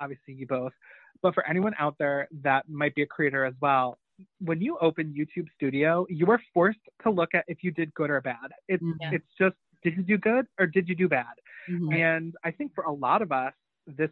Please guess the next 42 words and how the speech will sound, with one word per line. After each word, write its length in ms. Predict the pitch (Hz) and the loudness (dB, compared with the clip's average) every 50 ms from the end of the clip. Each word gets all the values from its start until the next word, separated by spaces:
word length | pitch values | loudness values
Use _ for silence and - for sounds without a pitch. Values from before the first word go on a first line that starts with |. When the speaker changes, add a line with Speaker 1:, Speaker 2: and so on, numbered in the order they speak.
| _ | _
Speaker 1:
particular 460 | - 160 - 160 - 160 151 143 135 131 | -6 -6 -6 -6 -6 -6 -6 -6 -6 -6
year, 480 | 131 127 123 117 117 123 147 175 - _ _ - - - - _ - | -6 -6 -6 -6 -4 -4 -4 -4 -6 _ _ -20 -20 -20 -8 _ 0
there 80 | 160 | 0
has 100 | 160 180 156 | 2 0 0
been 160 | - - 170 - | 0 -2 0 0
some 160 | - 214 190 - 156 | 0 0 0 0 -2
downs 480 | 123 117 113 120 139 190 233 240 - _ _ _ | -2 -2 -4 -4 -2 0 0 -2 -2 _ _ _
because 340 | 175 170 - - 165 160 151 147 151 _ _ _ _ _ _ - | -4 -2 0 2 2 2 2 0 -4 _ _ _ _ _ _ -10
people 260 | - - 170 156 180 175 | -6 -6 -2 2 2 2
are 80 | 170 | 4
watching 400 | 147 147 139 - - - 185 170 | 4 4 2 2 2 0 -4 -2
differently. 760 | 156 170 165 - 180 - 165 170 160 165 160 160 160 160 160 - - - - - _ - | -2 -2 -4 -4 -8 -10 -8 -6 -4 -2 -2 -2 -2 -4 -6 -10 -16 -20 -20 -20 _ -2
People 260 | - 170 160 - 165 | 0 0 2 2 0
d-, 140 | 156 156 156 - 156 | 0 0 0 2 2
initially 480 | 160 165 170 - - - 165 160 151 | 4 4 2 2 2 2 2 2 2
in 80 | 143 147 | 2 0
quarantine, 600 | - - 156 151 151 - - 156 156 151 147 147 - _ _ _ _ _ _ _ - - - _ _ _ - | -2 -2 0 0 -2 -2 -2 -2 -2 -2 -4 -6 -10 _ _ _ _ _ _ _ -20 -20 -20 _ _ _ 0
definitely, 480 | 170 220 226 - 190 170 147 143 135 - _ - | 2 2 2 2 0 0 0 -2 -4 -8 _ -8
I 80 | 160 | -8
think 220 | 160 - 185 156 - | -4 -4 -4 -2 0
definitely 280 | 156 151 - 156 139 | 0 0 0 -2 -4
watched 340 | 123 120 113 113 131 185 - _ - - _ _ _ 160 | -4 -6 -4 -4 -4 -4 -6 _ -20 -20 _ _ _ -14
a 60 | - - | -12 -8
ton. 380 | - 135 131 131 165 180 233 - - - - - - - - - _ - | -6 -6 -4 -4 -4 -4 -6 -6 -10 -14 -20 -18 -16 -16 -16 -8 _ 2
Um, 320 | 151 147 143 143 139 - - | 2 4 4 2 0 -2 -2
I 100 | 160 160 | -4 0
think 260 | - 175 170 165 - - - | 0 0 0 0 -2 0 2
towards 180 | 175 160 147 - | 2 2 2 0
the 100 | 165 160 | -4 -2
end 140 | 151 151 156 | -2 -2 -2
of 60 | 151 | -2
the 60 | 151 | -2
year 220 | 151 147 147 143 147 143 | 0 2 2 2 2 0
in 140 | 147 151 151 - _ | -4 -6 -8 -8 _
fall, 300 | - 139 139 135 139 143 | 0 2 2 2 2 0
when 160 | 147 139 135 - - | -2 -6 -12 -10 -8
kids 160 | 160 147 147 | -8 -6 -6
went 140 | 147 143 139 | -6 -6 -2
back 180 | 143 139 139 - | -2 -2 -2 -2
to 80 | 156 156 - | -6 -12 -10
school, 260 | _ - 147 147 147 - | _ -6 -4 -4 -4 -4
things 200 | - 156 151 151 | -4 -4 -4 -4